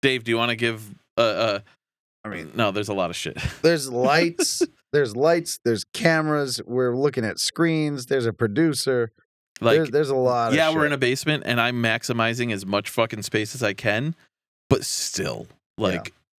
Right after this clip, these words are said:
Speaker 1: this, tensions <laughs> flare here.
Speaker 2: Yeah.
Speaker 1: It's mainly me yelling at myself, but whatever.
Speaker 2: <laughs>
Speaker 1: Uh, regardless, like, deal with it. You work in fucking show business. Fuck off.
Speaker 2: Yeah.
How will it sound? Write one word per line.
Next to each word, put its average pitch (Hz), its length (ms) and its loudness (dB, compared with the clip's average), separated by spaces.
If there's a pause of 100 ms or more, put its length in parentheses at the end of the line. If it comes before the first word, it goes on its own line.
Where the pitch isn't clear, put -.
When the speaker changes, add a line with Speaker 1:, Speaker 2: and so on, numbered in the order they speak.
(160)
Speaker 1:
this, 123 520 -2 (240)
tensions 196 360 0
<laughs> - 140 -4
flare 185 300 2
here. 226 560 0 (960)
Speaker 2:
Yeah. 147 240 2 (100)
Speaker 1:
It's 123 180 -4
mainly 143 640 -2
me 139 300 0
yelling 120 320 0
at 104 60 -6
myself, 110 480 0
but 90 260 0 (260)
whatever. 98 380 -2 (140)
Speaker 2:
<laughs> - 40 -20 (480)
Speaker 1:
Uh, 123 400 4
regardless, 139 580 0
like, 151 260 0 (760)
deal 185 180 2
with 113 180 -4
it. 95 120 -2
You 131 100 0
work 139 280 0
in 117 100 -6
fucking 101 520 -4 (340)
show 113 200 0
business. 82 500 -10 (160)
Fuck 101 200 2
off. - 320 -8 (240)
Speaker 2:
Yeah. 101 200 2